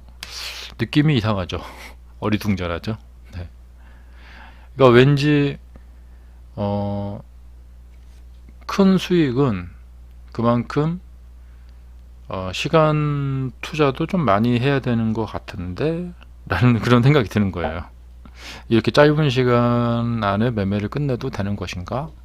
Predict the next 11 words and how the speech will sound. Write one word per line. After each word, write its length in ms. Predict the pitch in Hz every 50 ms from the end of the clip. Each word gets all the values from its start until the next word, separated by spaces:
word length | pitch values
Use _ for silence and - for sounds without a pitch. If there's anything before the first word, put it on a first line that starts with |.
| - - - - - -
이런 200 | - 101 107 101
생각이 240 | 101 107 98 95 90
드는 220 | - - 90 87
거죠. 220 | 85 85 - - - - - - - - - - - -
음. 80 | - - - - - - - - - - - - - - - - - - - - - - - - - - - - - - - - - - - - - - - - - - - - - - - - - - - - - - - - - - - -
그러니까 220 | - 127 - 151 147
이제 240 | 139 135 139 131
여러분들이 800 | 120 120 131 139 131 135 135 123 127 127 135 151 143 110 92 90 -
장중에 680 | - - 110 120 127 127 117 131 127 127 131 131 127
단타를 480 | 117 - 110 101 - - 120 110 110 104
한다. 500 | 123 143 131 104 90 78 82 90 98